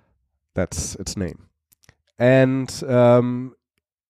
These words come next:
it's very narrow valley, and, uh, yeah, it has to go up there and, uh, r-, uh, uh, has to ascend for a few hundred meters.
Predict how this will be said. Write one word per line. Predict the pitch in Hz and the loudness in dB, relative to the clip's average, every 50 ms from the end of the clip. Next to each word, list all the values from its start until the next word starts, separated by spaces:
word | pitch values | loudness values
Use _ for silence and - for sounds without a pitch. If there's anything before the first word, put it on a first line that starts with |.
| _ _ _ _ _ _ _ | _ _ _ _ _ _ _
it's | - 131 123 - - - - | -10 -10 -10 -8 -10 -12 -12
very | 165 123 107 135 135 135 139 127 127 123 117 117 95 | -6 0 2 4 6 6 6 6 6 4 4 2 2
narrow | 113 123 143 151 165 165 156 | 2 4 6 6 6 6 6
valley, | 139 147 143 143 147 147 147 147 151 156 - - | 6 4 4 4 4 4 2 2 2 -2 -4 -4
and, | 104 113 113 113 117 117 113 | -4 -2 0 0 0 0 -2
uh, | 117 117 117 117 117 - _ _ _ - | -2 -2 -2 -2 -4 -6 _ _ _ -8
yeah, | - 139 160 175 104 | -2 0 2 2 2
it | 90 | 2
has | 87 98 98 - | 2 2 0 0
to | - 120 | 0 0
go | 104 117 113 110 110 110 107 107 | 4 4 6 6 4 2 0 -2
up | 117 120 147 - | -2 -4 -2 2
there | - 160 113 | 4 4 4
and, | 98 98 98 98 - - | 4 2 0 -4 -6 -6
uh, | 113 107 110 110 107 104 101 | -4 -2 0 0 0 0 -2
r-, | 101 98 101 - - | 0 0 0 -2 -2
uh, | 104 104 107 104 95 95 98 - - - - - - - - - _ _ - 202 | -4 -6 -4 -6 -6 -8 -10 -14 -18 -20 -20 -20 -20 -20 -20 -20 _ _ -12 -8
uh, | 127 104 98 | -6 -2 -2
has | 95 107 113 107 - - | 0 2 0 0 0 0
to | - 113 107 104 101 95 90 - - _ _ _ _ _ - - - | 2 2 4 4 2 2 -2 -6 -14 _ _ _ _ _ -20 -12 -6
ascend | - 101 - - 117 113 117 123 123 113 | -6 -4 0 4 4 6 6 4 4 0
for | - - 113 107 104 98 95 92 90 87 82 67 | 0 0 2 4 6 6 4 2 0 -2 -10 -18
a | 85 | -18
few | - - - 120 110 | -12 -2 2 4 4
hundred | 104 110 110 110 107 104 | 4 4 4 2 0 2
meters. | 117 135 151 208 240 - - - | 2 2 4 4 2 2 -2 -8